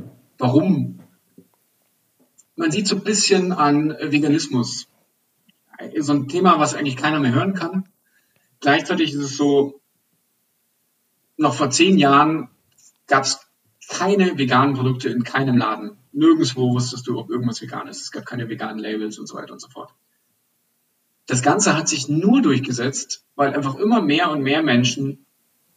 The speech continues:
gesagt haben, „Hey, das ist interessant, ich probiere das mal aus, ich kaufe jetzt mal so ein veganes Produkt“ oder sowas, ja.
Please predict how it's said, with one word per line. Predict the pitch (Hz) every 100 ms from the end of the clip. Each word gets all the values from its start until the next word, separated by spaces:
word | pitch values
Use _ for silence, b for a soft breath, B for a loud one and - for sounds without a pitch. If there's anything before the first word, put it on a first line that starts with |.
| -
gesagt | 131 131 127
haben, | 135 127
„Hey, | 110 131
das | 139 127
ist | -
interessant, | 131 123 107 - - - _ - - 120
ich | 101 -
probiere | 107 117
das | 110
mal | 113
aus, | - 131
ich | 127
kaufe | 120 120
jetzt | 113 113
mal | 113
so | 113
ein | 110
veganes | 107 110 120
Produkt“ | - 131 117
oder | 101
sowas, | 95 85 -
ja. | - 185